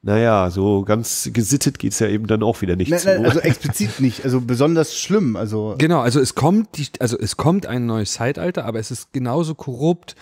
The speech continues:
Speaker 3: brutal, es hat andere, eine andere Währung, äh, die Menschen können sich nicht einander verstehen, aber es gibt keine Illusion darüber, äh, dass die Zeit nicht,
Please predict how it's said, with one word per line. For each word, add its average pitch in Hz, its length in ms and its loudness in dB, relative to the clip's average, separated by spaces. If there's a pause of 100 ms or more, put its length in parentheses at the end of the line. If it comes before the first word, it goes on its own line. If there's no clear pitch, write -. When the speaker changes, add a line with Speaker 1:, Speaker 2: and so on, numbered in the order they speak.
(260)
Speaker 3:
brutal, 139 680 2
es 147 120 -2
hat 143 120 -4
andere, 131 320 0
eine 123 160 4
andere 131 280 0
Währung, 170 680 4 (280)
äh, 131 280 -2
die 127 100 0
Menschen 135 420 2
können 147 140 4
sich 131 120 -2
nicht 139 180 2
einander 131 280 2
verstehen, 151 560 0
aber 113 220 0
es 104 100 -4
gibt 127 140 -2
keine 151 240 2
Illusion 117 420 2
darüber, 101 560 4 (360)
äh, 143 100 -6
dass 110 260 0
die 95 120 -4
Zeit 117 420 0
nicht, 117 460 0